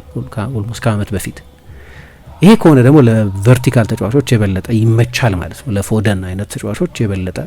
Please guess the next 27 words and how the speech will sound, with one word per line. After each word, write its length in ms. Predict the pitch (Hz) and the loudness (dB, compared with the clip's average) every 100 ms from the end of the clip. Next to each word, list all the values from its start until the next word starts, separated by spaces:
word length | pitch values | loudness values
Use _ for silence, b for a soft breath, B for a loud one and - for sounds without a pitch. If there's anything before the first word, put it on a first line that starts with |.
| - - 104 | -12 -14 -8
ይመቻል 540 | 101 107 104 107 - 101 | -4 -2 -2 -4 -4 -4
ማለት 200 | 92 95 | -6 -6
ነው 100 | 120 | 2
እና 100 | 160 | 2
ጥሩ 140 | 165 254 | 4 4
እየተጫወተ 580 | 220 180 160 131 117 117 | 6 6 4 4 2 2
ነው። 120 | 123 | 0
ወደ 120 | 117 110 | 2 2
እንግሊዝ 260 | 113 120 | 2 4
ብሔራዊ 260 | 123 120 117 | 4 4 2
ቡድን 200 | 123 127 - b b b b b b b b - - - 120 | 2 2 0 b b b b b b b b -20 -10 0 2
ተመልሷል 680 | 151 143 131 113 - 180 233 226 - - 117 | 6 8 8 6 6 6 6 2 -6 -10 -4
እና 200 | 107 101 110 104 98 95 95 - | -2 0 0 0 -2 -4 -8 -4
ወደ 180 | 120 117 117 | 0 0 2
ተጋጣሚ 460 | 123 117 117 120 | 2 2 2 2
ቡድን 240 | 117 120 131 | 2 2 2
ሳጥን 360 | 117 113 151 165 - - - | 2 0 -2 -4 -10 -20 -12
ለሃላንድ 500 | 101 101 117 127 131 110 | -4 2 4 6 6 4
በጣም 240 | 117 120 | 0 -2
ቀርቦ 260 | 120 110 107 143 - - - | -4 -6 -4 -6 -8 -16 -10
ይጫወታል። 460 | 104 - 104 101 | -8 -6 -8 -4
በክንፍ 260 | 107 - 147 | 0 2 4
በኩል 260 | 123 120 123 | 2 2 0
መጫወት 320 | 107 - 110 | 0 -4 -4
የሚችል 300 | 104 101 98 | -2 -2 -6
ተጫዋች 360 | 87 104 101 95 | -6 -8 -6 -4
ቢሆንም 360 | 117 120 139 | 2 4 4